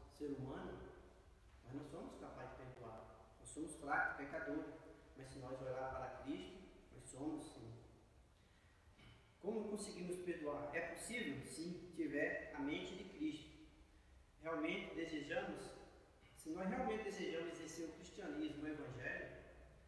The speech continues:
nós temos que saber perdoar. Temos que perdoar. Jesus nos ensinou em oração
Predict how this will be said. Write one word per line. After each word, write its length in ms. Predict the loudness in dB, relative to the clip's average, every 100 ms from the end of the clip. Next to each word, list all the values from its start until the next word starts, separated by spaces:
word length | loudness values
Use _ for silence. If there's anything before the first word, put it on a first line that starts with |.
| -18 -16
nós 160 | -10 -8 -8
temos 560 | -6 2 6 8 6 4
que 580 | 0 -2 -2 -2 -6 -12 -12
saber 380 | -12 -8 -4 -4
perdoar. 800 | -2 -4 -4 -4 -4 -6 -10 -12 -8
Temos 340 | -4 -4 -4
que 100 | -6
perdoar. 720 | -2 0 2 0 0 -2 -4 -8 -12 -14 -16 -18 -20 -20 -20 -12 2
Jesus 320 | 2 4 4
nos 200 | 4 2
ensinou 880 | 0 -2 2 4 4 2 -6 -10 -12 -16 -18 -20 -20 -20 -20 -20 -20 -12
em 100 | 0
oração 760 | 4 8 8 8 6 6 2